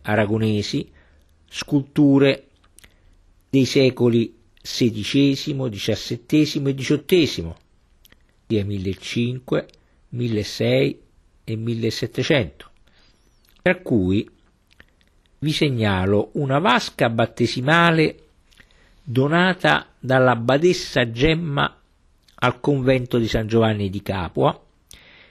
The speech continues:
e un monumento in onore di Tommaso Ruffo, eseguito nel milleottocentosettantaquattro. C'è poi una serie di stemmi delle dinastie succedutesi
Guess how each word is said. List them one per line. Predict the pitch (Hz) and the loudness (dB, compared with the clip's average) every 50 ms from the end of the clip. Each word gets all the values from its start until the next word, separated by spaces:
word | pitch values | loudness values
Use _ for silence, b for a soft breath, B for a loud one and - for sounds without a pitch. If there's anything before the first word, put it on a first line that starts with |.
| b b b | b b b
e | - 196 196 - | 0 0 0 0
un | - 269 233 226 208 | 0 0 0 0 2
monumento | 185 175 165 156 147 135 131 123 117 110 113 113 - - 120 113 - - - | 2 2 4 4 2 2 2 2 2 0 -4 -6 0 2 2 2 2 -2 -4
in | - 170 170 175 | -4 -2 0 0
onore | 160 147 127 120 120 120 | 2 2 4 4 4 4
di | 120 117 120 120 - _ _ - | 2 2 0 -4 -4 _ _ -2
Tommaso | - 175 160 147 131 127 123 120 - 139 131 | 0 0 0 2 2 2 2 2 2 2 2
Ruffo, | 123 123 113 - - - - 117 113 - - _ _ _ _ _ - B B B B B B | 2 2 0 0 0 0 0 0 -2 -2 -4 _ _ _ _ _ -20 B B B B B B
eseguito | - 190 180 - 202 185 135 127 123 120 123 120 113 - - - | -2 -2 -2 0 0 0 2 2 2 2 2 0 0 0 -2 -4
nel | 123 123 123 | -6 -4 -2
milleottocentosettantaquattro. | 123 131 127 120 113 107 - 113 101 - 110 104 - - 104 92 98 - - - 98 92 - - 90 - 170 165 165 - - - - - - _ _ _ _ _ _ b b b b b b b b b b | 0 0 2 2 2 0 0 0 -2 -2 -2 -4 -4 -4 -4 -4 -4 -6 -6 -6 -6 -6 -4 -6 -6 -4 -4 -6 -6 -8 -10 -12 -14 -14 -14 _ _ _ _ _ _ b b b b b b b b b b
C'è | b - 202 | b -4 -4
poi | - - 196 196 208 | -2 0 2 2 4
una | 196 170 147 | 4 4 2
serie | 139 - 143 139 131 | 2 2 2 2 2
di | 127 127 120 | 2 0 -2
stemmi | - - - 185 180 143 107 98 92 92 87 - - _ _ _ _ _ _ _ - b b b b b b | -2 -2 0 0 0 0 0 -4 -6 -8 -8 -10 -16 _ _ _ _ _ _ _ -20 b b b b b b
delle | b - 107 120 127 117 117 113 | b -4 0 0 2 4 2 2
dinastie | 104 110 120 123 123 120 - - - 127 127 135 139 - - - _ b b b b b b b | 2 0 -2 -4 -4 -4 -6 -6 -4 -2 0 2 2 2 0 -2 _ b b b b b b b
succedutesi | - - - 143 - - - 175 151 120 107 107 - 110 110 110 - 120 113 - | -12 -6 -4 -4 -2 0 0 0 0 0 0 -2 0 -2 -2 -2 -2 -4 -4 -6